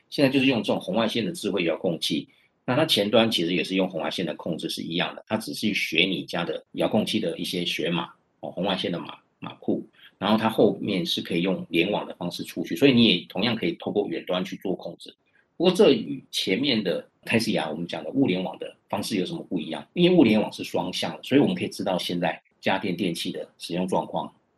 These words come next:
哦，但是红外线大家如果用过，我们常常会误开嘛，有时候你按红外线一开一关，它可能会相反过来，所以红外线只能做单向的控制。哦，那另外一种方式就是用所谓的智慧插座去做控制，因为你的插座，不管是你墙壁插座，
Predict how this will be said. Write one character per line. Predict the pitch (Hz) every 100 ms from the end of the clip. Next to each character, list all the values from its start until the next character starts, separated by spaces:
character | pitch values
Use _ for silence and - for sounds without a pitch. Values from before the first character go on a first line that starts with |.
| -
哦， | 80 -
但 | 120
是 | 117 - - _
红 | 113
外 | 170
线 | 127 131
大 | 113 110
家 |
如 | 107
果 | 90
用 | 98 95
过， | 92 85
我 | 85
们 | 85 98
常 | 98
常 | 92
会 | 101
误 | 107 98
开 | - 82
嘛， | 80 - _ -
有 | 87
时 | -
候 | 110
你 | 82 78
按 | 123 120
红 | 98
外 | 104
线 | 90 98 87 -
一 | -
开 | - 95
一 | 104
关， | 92 92 87
它 | 92
可 | 90
能 | 80
会 | -
相 | 87 87 90
反 | 76 -
过 | 85
来， | 73
所 | 110
以 | - - _
红 | 113
外 | 143
线 | 147 113
只 |
能 | 73 71
做 | - 87
单 | 87 85
向 | - 82
的 | -
控 | - 80 -
制。 | - - _ _ -
哦， | 98
那 | 139
另 | 180 175
外 | 151
一 |
种 | 101 82
方 | 104
式 | 101 90
就 | 95
是 | 104
用 | 95 90
所 | -
谓 | 82
的 | 78
智 | - 92
慧 | 90
插 | - - 82
座 | - - - _ _ _
去 | -
做 | 92 90
控 | 82 82
制， | 95
因 |
为 | 135
你 | 95
的 | 82
插 | 78 92 92
座， | 98
不 | -
管 | 95
是 | -
你 | 95 78
墙 | - 80
壁 | 104
插 | - 92
座， | 90 95 -